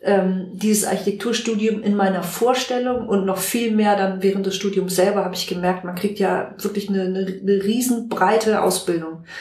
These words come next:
Also in, in den verschiedensten Bereichen, im mathematischen, in der Physik, in, in Kunstdesign,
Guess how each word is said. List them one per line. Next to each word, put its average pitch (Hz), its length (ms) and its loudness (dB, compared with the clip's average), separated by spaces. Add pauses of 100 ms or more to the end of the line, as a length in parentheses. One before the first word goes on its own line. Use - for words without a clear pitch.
(360)
Also 190 220 4
in, 190 420 0
in 190 140 0
den 196 120 0
verschiedensten 214 560 2
Bereichen, 196 680 0
im 185 220 -4
mathematischen, 196 800 -2
in 196 60 0
der 190 80 -4
Physik, 208 580 -2
in, 196 320 0
in 208 200 -2
Kunstdesign, 202 1300 2